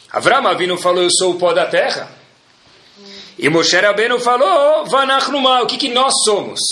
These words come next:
E os comentaristas falam, por que que Moshe Rabbeinu é mais do que Avram Avinu? Diz Rav Yonatanai Bishitz, está fácil.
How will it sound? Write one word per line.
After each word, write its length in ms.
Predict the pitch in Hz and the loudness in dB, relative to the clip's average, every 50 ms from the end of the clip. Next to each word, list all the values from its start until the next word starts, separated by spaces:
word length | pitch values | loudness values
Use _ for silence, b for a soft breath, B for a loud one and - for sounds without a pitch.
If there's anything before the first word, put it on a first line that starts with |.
| - - - b b b b b b b b b b b b _ _ | -6 -8 -12 b b b b b b b b b b b b _ _
E 60 | - | -4
os 80 | - | -2
comentaristas 640 | - 202 196 214 233 240 247 262 285 - 269 240 - - | 0 0 0 0 0 0 0 0 0 0 0 0 0 0
falam, 300 | 247 269 302 294 262 185 | 2 0 2 2 0 -2
por 120 | 226 - | -4 -6
que 100 | - 285 | -6 -4
que 80 | 247 285 | -2 0
Moshe 240 | 277 247 - 233 | 0 0 2 0
Rabbeinu 600 | 254 254 233 185 240 277 294 285 262 247 247 262 277 | 0 0 0 2 2 2 2 2 0 0 0 0 0
é 120 | - 226 | 0 -2
mais 440 | 233 220 220 233 277 294 311 262 - | -4 -2 -2 0 0 0 0 -2 -4
do 120 | - 247 | -6 -6
que 400 | - - 208 220 233 254 277 - - | -4 -2 -2 0 0 -2 -4 -6 -4
Avram 420 | - 202 233 - 240 247 254 262 269 | -4 -4 -2 0 -2 -2 0 0 -2
Avinu? 560 | 254 233 277 330 359 320 233 170 123 113 - B B B B B B | -2 -2 -2 -2 -2 -2 -2 -4 -6 -6 -10 B B B B B B
Diz 100 | B - | B -2
Rav 120 | 160 165 190 | -2 0 0
Yonatanai 500 | 233 240 240 254 247 254 285 320 330 302 | -2 -2 0 0 0 2 2 2 0 0
Bishitz, 360 | 285 262 - 254 277 269 - | -2 -2 -2 -2 -2 -4 -2
está 200 | - - - - | -2 0 0 0
fácil. 500 | - 262 269 262 208 - - - - | 0 0 0 0 0 -2 -2 -4 -6